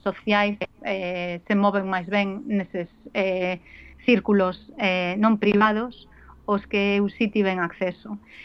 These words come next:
Eh, e nada, fixen un, un diario, daquela non estaba traballando oficialmente para ningún medio, eh, fi-, fun como freelance, como dicía, fixen un traballo para a universidade, unha especie de diario,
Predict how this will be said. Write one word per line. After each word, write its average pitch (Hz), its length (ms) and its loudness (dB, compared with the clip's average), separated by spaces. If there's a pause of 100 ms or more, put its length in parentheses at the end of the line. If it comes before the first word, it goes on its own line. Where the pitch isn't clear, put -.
(500)
Eh, 202 800 6
e 233 80 0
nada, 240 240 4
fixen 262 400 -4
un, 240 480 -2
un 240 160 0
diario, 240 400 2
daquela 240 320 -2
non 226 160 -4
estaba 220 260 -2
traballando 202 460 -4
oficialmente 196 560 -8
para 196 180 -2
ningún 190 380 -4
medio, 185 560 2
eh, 180 480 -4
fi-, 208 160 -2 (160)
fun 208 160 4
como 208 240 4
freelance, 208 340 2
como 185 220 -2
dicía, 233 320 2
fixen 208 320 -2
un 190 80 -6
traballo 190 400 2
para 185 160 -2
a 185 80 -2
universidade, 202 640 0
unha 196 100 -2
especie 202 320 -8
de 185 140 -2
diario, 202 560 0